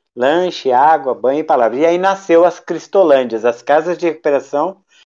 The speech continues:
que recuperam vidas de dependentes químicos e alcoólicos, homens e mulheres. Tem Cristolândia na Bahia, tem Cristolândia no centro de São Paulo, tem aqui em Osasco, e eu sou voluntário lá. A minha vida é de voluntariado.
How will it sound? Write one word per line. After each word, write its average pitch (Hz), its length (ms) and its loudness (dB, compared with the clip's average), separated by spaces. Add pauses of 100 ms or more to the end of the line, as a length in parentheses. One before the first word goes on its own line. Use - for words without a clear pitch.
(140)
que 143 100 -8
recuperam 156 520 0
vidas 147 420 -6
de 135 60 -20
dependentes 139 640 -6
químicos 175 460 -8
e 185 40 0
alcoólicos, 135 560 -2
homens 170 360 -2
e 190 40 -8
mulheres. 190 520 -2 (300)
Tem 226 180 2
Cristolândia 185 800 2
na 123 140 -2
Bahia, 143 340 2
tem 165 160 -4
Cristolândia 151 600 -2
no 120 100 -10
centro 131 220 -6
de - 60 -20
São 120 120 -4
Paulo, 180 400 0
tem 196 240 -2
aqui 156 220 -6
em 139 80 -4
Osasco, 170 760 -2 (340)
e 151 60 -4
eu 196 120 4
sou 202 180 0
voluntário 202 800 0
lá. 120 300 -2 (120)
A 147 100 -4
minha 220 220 0
vida 208 320 -2
é 240 40 2
de 214 100 -6
voluntariado. 214 1000 -2